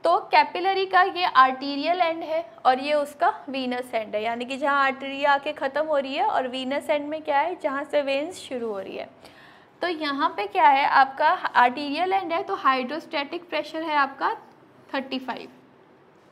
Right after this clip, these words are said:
और osmotic pressure है यहाँ ट्वेंटी फ़ाइव। तो अब आप देखिए, इसमें से हाइड्रोस्टैटिक pressure ज़्यादा है ना, तो net force क्या होगा hydrostatic pressure का, क्योंकि उसकी value ज़्यादा है।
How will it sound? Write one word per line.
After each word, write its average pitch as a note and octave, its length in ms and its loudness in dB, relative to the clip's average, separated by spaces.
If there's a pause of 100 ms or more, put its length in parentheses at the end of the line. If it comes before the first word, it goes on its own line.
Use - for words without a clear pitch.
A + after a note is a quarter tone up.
(440)
और B3+ 120 4
osmotic C4+ 680 -2
pressure D#4 360 -4
है D#4+ 180 -2
यहाँ D4 240 -4 (280)
ट्वेंटी A#3 380 -4
फ़ाइव। - 320 -10 (1000)
तो D4 60 2 (220)
अब B3+ 120 6
आप C#4+ 140 10
देखिए, C#4+ 400 -4
इसमें D#4 460 -6
से F#4+ 120 -4
हाइड्रोस्टैटिक D#4 840 0
pressure E4+ 360 -4
ज़्यादा B3 320 2
है B3 140 4
ना, A#3 140 -8 (560)
तो E4+ 80 2
net D#4 340 0
force F4+ 400 -2
क्या F#4 180 2
होगा D4 320 4 (180)
hydrostatic D#4 760 0
pressure C4 320 -4
का, C#4 180 -2
क्योंकि C#4 400 -10
उसकी C4+ 340 -8
value C4 380 2
ज़्यादा A3 340 -4
है। G#3 120 -10